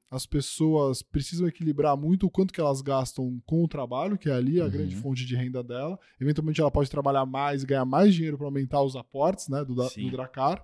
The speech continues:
Speaker 3: Sim.
Speaker 2: Uhum.
Speaker 1: E existe o máximo que você pode fazer no teu patrimônio. A rentabilidade, ela vai depender das condições de mercado. Então, isso é uma coisa que te preocupa, assim, de eventual-
Speaker 2: Cara, com certeza.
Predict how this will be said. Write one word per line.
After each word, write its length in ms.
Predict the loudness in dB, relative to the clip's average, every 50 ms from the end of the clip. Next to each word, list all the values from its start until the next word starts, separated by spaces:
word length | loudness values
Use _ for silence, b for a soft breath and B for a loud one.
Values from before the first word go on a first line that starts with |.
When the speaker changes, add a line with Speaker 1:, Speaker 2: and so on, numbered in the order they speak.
| _ _ -20
Speaker 3:
Sim. 180 | -18 -14 -10
Speaker 2:
Uhum. 300 | -8 -8 -6 -8 -8 -6 4
Speaker 1:
E 320 | 6 8 8 8 8 6 2 -6 -8 -8 _ _
existe 320 | -4 0 0 0 2 2 0
o 40 |
máximo 440 | 2 4 4 4 4 4 2 2 0
que 60 | 2
você 60 | -2 -2
pode 220 | 0 0 -2 -2
fazer 240 | -6 -12 -14 -12 -12
no 80 | -14
teu 80 | -14 -6
patrimônio. 500 | -6 -6 -4 -4 -4 -2 -2 -2 -2 -2
A 80 | 0 -2
rentabilidade, 640 | -2 0 0 0 0 0 0 2 2 2 2 2
ela 120 | 2 0 0
vai 120 | -2 -2
depender 300 | -4 -4 -6 -4 -6 -6
das 140 | -6 -10 -6
condições 340 | _ -2 -2 0 -2 -2 -2
de 80 | 0
mercado. 380 | 0 -2 -2 2 2 4 4 4
Então, 140 | 2 0 -2
isso 120 | 0 0
é 20 | -2
uma 80 | 0
coisa 160 | 0 0 -2
que 80 | -2 -8
te 100 | -12 -4
preocupa, 580 | _ 2 2 2 2 2 2 2 2 2 0 -4
assim, 500 | -4 -4 -2 -2 0 0 0 0 0 -2 -2
de 300 | 0 0 0 0 0 -4
eventual- 320 | -4 -6 -8 -8 -8 -10 2
Speaker 2:
Cara, 260 | 6 6 8 8 6
com 220 | 4 2 2 2 4
certeza. 640 | 6 6 4 4 6 6 6 6 6 2 0 -4